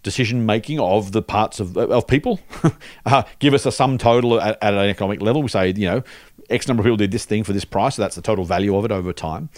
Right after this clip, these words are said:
Um, it is, you know, the, the allocation of, of productive capacity is, is important. That's labour, it's capital, it's goods, it's all that sort of stuff. Why is there enough bread in the, in the shops? Because we all pay a high enough price to justify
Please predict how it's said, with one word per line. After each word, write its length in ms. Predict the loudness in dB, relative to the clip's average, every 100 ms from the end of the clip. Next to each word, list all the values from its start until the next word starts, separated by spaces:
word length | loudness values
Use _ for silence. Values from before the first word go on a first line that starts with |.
| -20 -20 -20 -4
Um, 380 | 2 2 0 -6 -12 -20 -20 -20 _ -14 -6 0
it 140 | 2
is, 200 | 2 0
you 240 | -4 -2 0
know, 140 | 0
the, 320 | -2 -6 -8 -2
the 160 | 4
allocation 420 | 4 4 0 0
of, 100 | -6 0
of 220 | 2 2
productive 280 | -2 -2 -4
capacity 380 | -4 -4 -4 -6
is, 120 | -6
is 120 | -8
important. 400 | -8 -6 -8 -4
That's 260 | -2 -2 -4 -16 -14 -4
labour, 440 | -2 -2 -4 -6 -10
it's 180 | -12
capital, 460 | -8 -8 -6 -4 -4
it's 100 | -6
goods, 380 | -10 -8 -8 -8
it's 120 | -2
all 160 | 2 2
that 120 | 0
sort 100 | -4
of 40 | -2
stuff. 280 | -2 -2 -6 -20 -10
Why 300 | 0 2 4
is 100 | 2
there 100 | 2
enough 180 | 2 2
bread 200 | 2 2
in 60 |
the, 160 | 0 -2
in 80 | -2
the 60 | -2
shops? 320 | 0 -2 -2
Because 640 | -12 -8 0 0 0 -4 -14 -20 -20 _ -8
we 280 | 0 2 4
all 140 | 2
pay 200 | 2 0
a 60 | 0
high 260 | 0 -2
enough 300 | -2 -4 -2
price 400 | 0 0 -2 -6
to 240 | -10 -6 -4
justify 760 | -2 -4 -6 -2 0 2 0